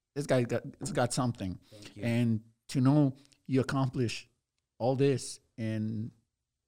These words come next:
Speaker 1: uh, what has it been, two, three years?
Speaker 2: Two
Speaker 1: You've
Speaker 2: years.
Speaker 1: been, two years that you've been in music. I think it's amazing.
Speaker 2: Thank you so much.
Speaker 1: So your experience, your music, guys, continue hustling, man.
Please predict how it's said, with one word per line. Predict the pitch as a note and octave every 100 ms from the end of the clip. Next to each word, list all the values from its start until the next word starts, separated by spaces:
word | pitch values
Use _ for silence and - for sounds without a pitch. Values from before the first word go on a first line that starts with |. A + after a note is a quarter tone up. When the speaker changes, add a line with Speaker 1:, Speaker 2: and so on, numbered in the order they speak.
| _ _ _ _ _ _ -
Speaker 1:
uh, | G#2+
what | A2 A#2
has | A#2 A#2
it | A2+
been, | A#2+ G2+
two, | - B2 A#2+ A#2 -
three | A#2+
years? | A2 A#2 B2+ D3 - _
Speaker 2:
Two | -
Speaker 1:
You've | A#2+ A#2+
Speaker 2:
years. |
Speaker 1:
been, | - -
two | - C3
years | B2 B2+
that | A#2+
you've | A2+ A2+
been | A#2+
in | A#2
music. | A2+ A2+ B2+ B2
I | A2
think | A#2 G#2+
it's | A#2
amazing. | A2 B2 B2+ D#3+ - -
Speaker 2:
Thank | G#2 G2+
you |
so | -
much. | G2 F#2+
Speaker 1:
So | - A2+ G#2 G#2 - _ _ _ _ _ _ _ _ -
your | A2+ A#2+
experience, | A#2+ - B2+ C3 B2+ A#2+
your | A2
music, | A2 A#2 B2+ A#2+ B2+ - _ _ _ -
guys, | A2+ A2 A2+
continue | A2+ - B2+
hustling, | G#2 D#3 G3 A#2 G#2
man. | A2 C3